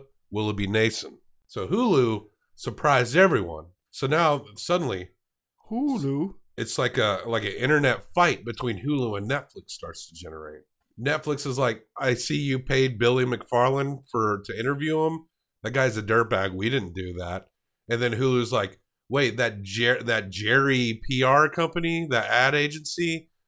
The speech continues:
Speaker 1: that, uh, pushed a lot of Fire shit, I noticed that they're working for your documentary, Netflix." So they're going back and forth.
Speaker 2: Oh, dang.
Speaker 1: So, Stuart, we
Speaker 2: Hulu
Speaker 1: haven't watched
Speaker 2: versus
Speaker 1: these yet.
Speaker 2: Netflix. So it's like a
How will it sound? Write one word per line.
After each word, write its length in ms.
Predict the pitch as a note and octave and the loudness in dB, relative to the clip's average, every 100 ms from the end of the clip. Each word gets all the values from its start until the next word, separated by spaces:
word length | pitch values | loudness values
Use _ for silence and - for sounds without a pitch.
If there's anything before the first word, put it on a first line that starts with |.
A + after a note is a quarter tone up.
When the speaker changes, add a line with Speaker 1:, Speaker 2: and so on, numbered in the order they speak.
| _ | _
Speaker 1:
that, 300 | A#2+ A2 G2 - | 0 0 0 -2
uh, 320 | A#2 G2+ F#2 E2+ _ _ _ _ - | -2 0 -2 -6 _ _ _ _ -2
pushed 240 | D3+ C#3+ | 0 2
a 60 | C3 | 0
lot 220 | B2+ C3 | 2 2
of 120 | A2+ | 0
Fire 320 | - B2+ D3+ | 2 4 4
shit, 280 | D#3 - F#3 B2+ | 2 0 0 0
I 140 | C3+ | 0
noticed 320 | D#3 E3 D#3+ | 0 0 -2
that 120 | D#3 | -4
they're 140 | D#3 D#3+ | -2 0
working 420 | D#3 D#3+ D#3+ D3 | 2 2 2 -4
for 140 | - | -2
your 280 | C3 C3 G3 | 0 4 4
documentary, 760 | E3+ G#2+ F2+ F#2+ F2+ F2+ F2+ F2+ F2+ | 4 2 0 -8 -12 -12 -14 -14 -10
Netflix." 520 | F2 - G2 G2 - _ _ _ - | -12 -10 -10 -10 -16 _ _ _ -18
So 140 | G2+ | -8
they're 120 | G2 | -6
going 260 | A2 G#2 F#2 | -4 -4 -2
back 240 | F#2+ F2 F2+ | -6 -8 -14
and 80 | - | -12
forth. 140 | F#2 | -8
Speaker 2:
Oh, 240 | - C#3 C#3 | -8 -8 -14
dang. 880 | D#3+ F#3 G#3+ G#3+ A3 G#3 G3+ G#3 G3+ | -10 -8 -4 -4 -4 -4 -4 -4 -4
Speaker 1:
So, 60 | E3 | -4
Stuart, 280 | D#3+ D3+ | -2 0
we 120 | C#3+ F3+ | 2 4
Speaker 2:
Hulu 20 | |
Speaker 1:
haven't 180 | D#3+ D3+ | 4 6
watched 160 | B2 D3 | 4 4
Speaker 2:
versus 140 | D3+ | 2
Speaker 1:
these 100 | D#3 | 2
yet. 160 | C#3+ D#3 | 2 4
Speaker 2:
Netflix. 420 | E3+ E3+ C3 A2+ | 4 4 2 0
So 220 | - - D3+ | -8 -4 -2
it's 120 | C#3 | 0
like 140 | B2 | -2
a 80 | A2 | -4